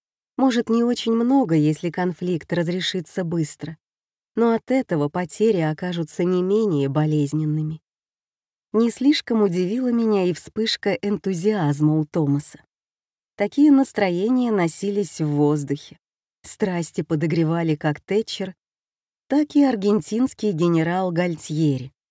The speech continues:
силой захвативший президентский пост. А Томас служил Тэтчер. От неё поступали все приказы,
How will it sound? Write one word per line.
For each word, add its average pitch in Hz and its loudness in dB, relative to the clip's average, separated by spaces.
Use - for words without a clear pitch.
силой 214 0
захвативший 165 -4
президентский 165 -2
пост. 143 -6
А 220 -4
Томас 302 4
служил 214 2
Тэтчер. 240 -6
От 214 0
неё 247 4
поступали 160 0
все 170 -2
приказы, 151 -2